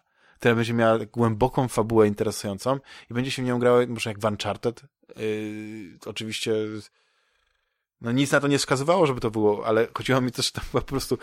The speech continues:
i Uncharted jest dużo takich pięknych zielonych miejsc, takich pięknych krajobrazów i, i w Horizon Zero Dawn, em, wygląda na to, że będzie dużo pięknych takich miejsc, na które można zawiesić oka. Wiemy, że Guerrilla, no, oni potrafią siódme sio-,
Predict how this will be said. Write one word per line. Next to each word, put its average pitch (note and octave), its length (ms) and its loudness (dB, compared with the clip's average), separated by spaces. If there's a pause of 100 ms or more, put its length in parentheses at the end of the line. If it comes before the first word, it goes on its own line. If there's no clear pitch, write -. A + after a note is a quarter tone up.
(140)
i B2+ 120 6
Uncharted C3+ 400 2
jest A#2 160 -2
dużo B2 180 -4
takich A#2+ 240 -8
pięknych B2+ 340 -2
zielonych B2 340 0
miejsc, A#2 300 0
takich A2 220 -10
pięknych A#2+ 240 -6
krajobrazów A2+ 560 0 (400)
i, A#2+ 240 -2
i A#2+ 40 0
w - 80 -10
Horizon B2+ 380 4
Zero G#2 200 0
Dawn, G2+ 220 -2 (420)
em, G2+ 580 -4 (140)
wygląda G#2+ 300 -4
na G#2 60 0
to, G#2 120 -6
że G#2 60 -8
będzie G#2 200 -4
dużo G#2+ 180 -4
pięknych A2+ 360 -6
takich G#2+ 260 -12
miejsc, G#2 380 -4
na G#2 100 -8
które A2 180 -10
można G#2 180 -6
zawiesić G#2 380 -8
oka. G#2+ 340 2 (360)
Wiemy, A#2 160 0
że A#2+ 140 0
Guerrilla, A#2 480 2 (1040)
no, G#2+ 220 -2
oni A#2 220 -2
potrafią A#2+ 380 -4
siódme A#2 280 -4
sio-, - 180 -4